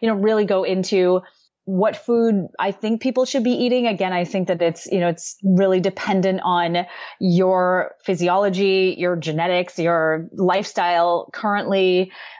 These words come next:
your exercise. I mean, there's so many aspects of it. And that's why I kind of joke that we shouldn't really have a specific diet that treats everyone, because that just doesn't really work. And I'm sure you know this too. Like, you've seen this so many times that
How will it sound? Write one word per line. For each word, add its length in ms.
your 220
exercise. 840
I 60
mean, 260
there's 200
so 160
many 200
aspects 420
of 140
it. 280
And 420
that's 220
why 360
I 60
kind 240
of 80
joke 240
that 160
we 400
shouldn't 600
really 240
have 240
a 40
specific 560
diet 640
that 220
treats 360
everyone, 460
because 240
that 160
just 220
doesn't 480
really 300
work. 460
And 380
I'm 260
sure 180
you 100
know 100
this 140
too. 200
Like, 220
you've 140
seen 200
this 120
so 140
many 140
times 400
that 180